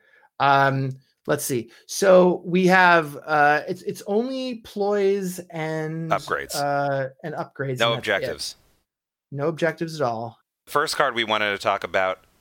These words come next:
Speaker 2: has to deal with combo. They seem to have expanded the, the combo mechanic in this expansion a lot. They've added a lot of new cards that have to deal with combo, and this is one of the ones that we thought was,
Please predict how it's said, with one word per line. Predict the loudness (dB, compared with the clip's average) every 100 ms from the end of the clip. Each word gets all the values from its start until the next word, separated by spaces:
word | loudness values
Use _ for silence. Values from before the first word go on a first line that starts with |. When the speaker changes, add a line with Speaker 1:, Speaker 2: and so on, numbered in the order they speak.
| _ -2
Speaker 2:
has | -2 -2
to | -8
deal | -8 -6 -4
with | -4 -6 -10 -12
combo. | -4 -2 -2 -4 -8 -8
They | -8 -6
seem | -6 -8
to | -6 -2
have | -2 -4 -16 _
expanded | -10 -8 -2 -2 -2 -6 -8
the, | -4 -4 -6 -12
the | -8
combo | -4 -4 -4
mechanic | -8 -6 -4 -2 -4 -8
in | -10
this | -12
expansion | -12 -8 -6 -4 -6 -6
a |
lot. | -4 -4 -4
They've | -4
added | -4 -4
a | -4
lot | -4 -4
of |
new | -10
cards | -6 -4 -4 -6
that | -8 -8 -8
have | -10
to | -10
deal | -12
with | -12 -8
combo, | -6 -6 -6 -8
and | -8
this | -10
is | -10
one | -8 -10
of |
the | -8
ones | -12 -10
that | -12 -12
we |
thought | -6 -4 -4
was, | -8 -12 -12